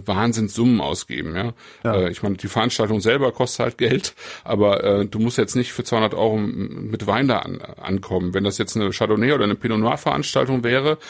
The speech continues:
Speaker 1: dann wäre das nochmal viel teurer, weil die Weine grundsätzlich teurer sind, ja.
Speaker 2: Mhm.
Speaker 1: Aber bei Riesling hält sich das ja immer in Grenzen, ja. Also ich meine, äh, Top-Rieslinge aus Deutschland kosten irgendwie,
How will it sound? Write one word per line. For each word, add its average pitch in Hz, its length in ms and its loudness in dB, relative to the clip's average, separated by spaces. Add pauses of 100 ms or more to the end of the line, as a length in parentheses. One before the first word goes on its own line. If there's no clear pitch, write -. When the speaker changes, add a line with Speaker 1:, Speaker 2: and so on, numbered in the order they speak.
(160)
Speaker 1:
dann 104 140 -2
wäre 117 180 2
das 117 160 2
nochmal 117 180 2
viel 120 220 2
teurer, 123 360 4
weil 95 120 2
die 98 100 2
Weine 104 340 2
grundsätzlich 98 640 -2
teurer 95 400 2
sind, 85 300 -8
ja. - 240 -4
Speaker 2:
Mhm. 127 400 2
Speaker 1:
Aber 101 240 4
bei 101 100 4
Riesling 120 400 2
hält 113 160 0
sich 110 140 -4
das - 160 0
ja 117 80 2
immer 110 200 2
in 98 120 0
Grenzen, 92 400 0
ja. 98 240 -4
Also 95 240 0
ich - 100 -4
meine, 98 300 0 (380)
äh, 92 880 -2 (480)
Top-Rieslinge 123 640 0
aus 104 180 0
Deutschland 120 640 2 (300)
kosten 110 420 -2
irgendwie, 107 680 -2